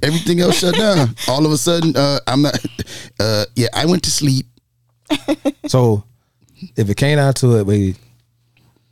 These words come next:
Speaker 2: so this where I agree with you at, 'cause I, while you was talking, I was thinking about this scenario.
Speaker 1: Mm-hmm.
Speaker 2: If some niggas kick the door in, and I'm in a polygamous relationship, or, you know, whatever situation, or, or just both of the women happen to be there,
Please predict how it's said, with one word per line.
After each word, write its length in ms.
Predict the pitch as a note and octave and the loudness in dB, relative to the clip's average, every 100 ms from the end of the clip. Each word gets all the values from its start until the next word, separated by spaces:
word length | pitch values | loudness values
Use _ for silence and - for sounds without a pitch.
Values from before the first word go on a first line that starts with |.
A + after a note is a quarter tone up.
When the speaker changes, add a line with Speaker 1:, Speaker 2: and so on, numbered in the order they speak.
| _ _ _ _ | _ _ _ _
Speaker 2:
so 160 | - A2 | -4 0
this 240 | G#2+ E3+ | 2 2
where 260 | D3+ B2+ A#2+ | 2 4 2
I 260 | G2 G#2 G2+ | 2 2 2
agree 280 | G2 G#2+ A2 | 2 2 2
with 180 | G2 | 2
you 80 | F#2+ | 0
at, 100 | F2+ | -2
'cause 120 | - | 0
I, 80 | G2+ | 2
while 240 | A2 E2 G2+ | 2 2 2
you 60 | |
was 120 | G2+ - | 2 2
talking, 260 | A#2+ G#2+ | 0 2
I 40 | F#2+ | 0
was 60 | |
thinking 120 | G2+ G2 | 0 0
about 100 | F#2 | 0
this 120 | G2 | 0
scenario. 480 | G2 F#2+ F2 E2+ - _ _ - | 0 0 0 -4 -8 _ _ -8
Speaker 1:
Mm-hmm. 120 | A#2+ B2+ - _ - | -4 -4 -6 _ -2
Speaker 2:
If 200 | G#2+ F#2+ - | 0 0 -2
some 300 | - G2 G2+ | 0 2 4
niggas 220 | D#3 D#3 | 2 0
kick 180 | - - | -2 -4
the 60 | |
door 320 | G#2 A2+ G2 F#2 | 0 2 2 -2
in, 160 | E2 - - _ _ _ _ _ _ _ _ _ _ _ _ _ - | -4 -10 -20 _ _ _ _ _ _ _ _ _ _ _ _ _ -2
and 180 | G2 | 2
I'm 100 | G2+ | 4
in 80 | A2+ | 4
a 60 | G2+ | 2
polygamous 420 | - G2+ G#2 G2 | 2 0 2 2
relationship, 360 | F#2+ F#2+ F#2+ F#2 | 2 2 0 0
or, 280 | F#2 F2+ F2 | 2 0 0
you 100 | G2 | 2
know, 100 | F2+ | 2
whatever 260 | F#2+ G2 | 2 2
situation, 400 | F#2 F#2+ F2 F2 - | 0 0 0 -2 -2
or, 120 | G2 - F#2 | -2 -2 -2
or 300 | C#3 C3+ - - | 0 0 -4 -4
just 240 | C#3 A#2+ | -2 0
both 120 | G#2 C#3 | 0 2
of 60 | B2 | 2
the 40 | |
women 140 | B2+ A#2 | 2 2
happen 180 | A2 | 2
to 60 | G#2 | 2
be 100 | G2+ | 2
there, 180 | G2 | 0